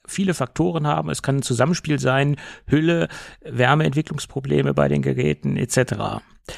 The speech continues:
Ähm, also die, äh,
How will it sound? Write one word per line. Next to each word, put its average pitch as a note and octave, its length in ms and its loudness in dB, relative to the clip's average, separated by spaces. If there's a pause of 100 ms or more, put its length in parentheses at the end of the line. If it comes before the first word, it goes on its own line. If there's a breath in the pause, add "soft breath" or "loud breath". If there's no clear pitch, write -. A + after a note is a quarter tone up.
(420 loud breath)
Ähm, - 580 -4 (760)
also C3 180 2
die, C3+ 520 -2 (100)
äh, - 80 -6